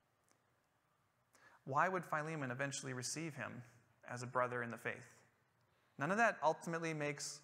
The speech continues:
logical sense or doesn't sound fair,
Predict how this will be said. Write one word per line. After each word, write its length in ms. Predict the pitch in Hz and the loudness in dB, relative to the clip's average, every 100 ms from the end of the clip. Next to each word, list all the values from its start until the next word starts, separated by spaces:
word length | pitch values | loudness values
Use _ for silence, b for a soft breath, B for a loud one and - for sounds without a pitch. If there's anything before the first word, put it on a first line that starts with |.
| 131 | 0
logical 440 | 131 135 135 135 | 2 2 0 -2
sense 600 | - 143 226 226 - - - _ b b b b _ _ _ _ | 0 0 0 -2 -6 -8 -12 _ b b b b _ _ _ _
or 80 | 131 | 2
doesn't 260 | 147 147 143 | 2 2 0
sound 300 | 139 123 120 | 2 2 -2
fair, 520 | - 131 160 240 | -2 0 2 0